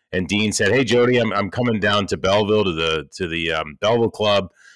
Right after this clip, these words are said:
Uh, Frank Stronach's our guest speaker." Um, and we just connect. Anyway, long story short, uh, I wasn't able to get there, but Frank did a,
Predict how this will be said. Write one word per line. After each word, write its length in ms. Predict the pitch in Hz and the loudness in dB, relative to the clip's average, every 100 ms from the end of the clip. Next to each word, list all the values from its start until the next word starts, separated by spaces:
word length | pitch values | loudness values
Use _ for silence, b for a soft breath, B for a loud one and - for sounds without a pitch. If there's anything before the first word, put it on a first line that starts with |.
| b | b
Uh, 80 | 78 | -10
Frank 300 | - 110 98 | -2 0 0
Stronach's 500 | - 117 110 107 - | 0 2 2 2 0
our 120 | 92 | -2
guest 260 | 85 95 - | -2 -2 -2
speaker." 680 | - 156 151 147 139 131 117 b b b | -2 0 0 2 2 4 2 b b b
Um, 680 | 85 90 90 85 85 82 76 _ _ _ | -4 -2 0 -2 -4 -8 -12 _ _ _
and 140 | 107 104 | -2 0
we 80 | |
just 180 | 92 - | 0 -2
connect. 320 | - 107 95 | 0 0 0
Anyway, 340 | 127 127 85 73 _ | 2 2 2 -2 _
long 220 | 101 113 110 | -2 0 0
story 240 | 117 98 | 0 0
short, 420 | - 107 104 - 95 | 2 0 0 -2 -4
uh, 220 | 87 85 71 82 - | -2 -4 -10 -12 -2
I 100 | 101 | 0
wasn't 260 | 123 110 | 2 2
able 120 | 95 | 0
to 60 | 90 | 0
get 220 | 90 95 | 0 -2
there, 100 | 101 | -2
but 160 | 90 87 | -2 -4
Frank 320 | - 104 98 | -2 -2 -2
did 140 | 95 | -2
a, 140 | 87 | -2